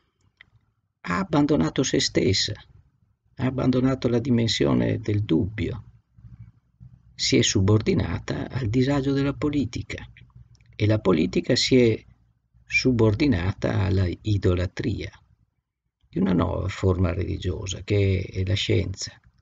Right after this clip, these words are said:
Lo dice la scienza, l'ho ricordato anche nei giorni precedenti, come questo lo dice la scienza, rappresenta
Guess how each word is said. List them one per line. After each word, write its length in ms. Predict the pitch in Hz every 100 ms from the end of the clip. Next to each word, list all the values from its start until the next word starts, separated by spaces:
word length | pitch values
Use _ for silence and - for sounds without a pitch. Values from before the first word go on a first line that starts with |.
| _ -
Lo 100 | 104
dice 400 | 92 117 - 127
la 80 |
scienza, 420 | 123 - 95 92 120
l'ho 100 | 127
ricordato 600 | 110 107 90 90 - 87
anche 260 | 95 -
nei 140 | 90 87
giorni 300 | 95 90 87
precedenti, 680 | 85 - 85 82 80 95 90
come 240 | 87 87
questo 380 | - 95 - 87
lo 100 | 85
dice 300 | 92 92 90
la 80 | 85
scienza, 460 | - 98 104 92
rappresenta 760 | 90 - - 90 107 101 95